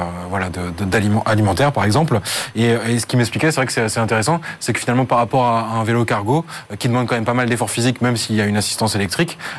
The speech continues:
euh, bah, ça entraîne finalement pas mal de rotation des livreurs. Alors qu'avec un scooter électrique, vous pouvez garder par exemple le même livreur pour la journée, il va pouvoir assurer ses tournées,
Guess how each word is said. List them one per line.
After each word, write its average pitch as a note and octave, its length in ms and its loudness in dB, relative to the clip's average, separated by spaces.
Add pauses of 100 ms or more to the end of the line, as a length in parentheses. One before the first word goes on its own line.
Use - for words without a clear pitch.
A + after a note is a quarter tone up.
euh, A2 200 2
bah, G#2+ 160 0
ça A2+ 160 0
entraîne A#2 320 0
finalement B2 240 2
pas - 80 0
mal A#2+ 160 2
de A2 60 4
rotation A2+ 420 2
des A#2+ 80 4
livreurs. A#2 240 2
Alors F2+ 120 -4
qu'avec G2+ 180 -4
un G2 40 -2
scooter G#2 260 -2
électrique, G2 220 0
vous C3+ 60 4
pouvez G#2+ 160 0
garder G#2 220 0
par G#2 140 0
exemple G2+ 280 -2 (300)
le G#2+ 60 2
même A2+ 180 4
livreur A2+ 240 4
pour A2 160 -2
la G2 80 0
journée, A2+ 320 2
il C#3 60 4
va G#2+ 100 2
pouvoir A2 240 2
assurer G#2+ 240 0
ses G2+ 140 -2
tournées, A#2+ 340 0